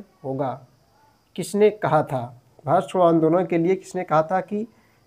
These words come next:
मेरे जीवन का यह अंतिम जो है संघर्ष होगा? तो ये बच्चों जो है महात्मा गांधी ने कहा था,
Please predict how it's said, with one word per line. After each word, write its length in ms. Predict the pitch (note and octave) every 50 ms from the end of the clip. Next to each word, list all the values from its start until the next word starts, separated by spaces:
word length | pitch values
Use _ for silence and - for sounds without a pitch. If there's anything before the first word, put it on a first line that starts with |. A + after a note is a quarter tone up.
| -
मेरे 220 | D3+ D#3 F3 F#3+ F#3+
जीवन 320 | D#3+ D#3+ E3+ E3+ F#3+ F#3+
का 140 | F#3+ - F#3
यह 120 | F#3 F3+
अंतिम 440 | F3 E3+ D#3 D3+ - - G3 G3 F#3+
जो 160 | E3 E3+ E3
है 60 | F3+ F3
संघर्ष 500 | E3+ E3 D3+ D3+ C#3 D#3+ F3 F3 - D3+
होगा? 300 | C#3+ D3 D3+ F3+ F#3+ G#3 A3+ - - _ _ _ _ _ _ _ _ _ _ _ -
तो 340 | F#3 F3+ F3 F3 F3 - - - -
ये 140 | - F#3+ G3
बच्चों 280 | G3 F#3 F#3+ - G3
जो 140 | F#3 E3+ F3
है 300 | D#3 E3 G3 G#3+ A3 - _ -
महात्मा 340 | D#3+ C#3+ C3+ - F3+ F3+ F3+
गांधी 300 | D#3 D3+ D3+ D3 C#3+ E3+
ने 140 | E3+ E3 E3+
कहा 240 | E3 - C3+ C#3 C#3+
था, 320 | C#3+ D#3 F3 G#3+ A#3 -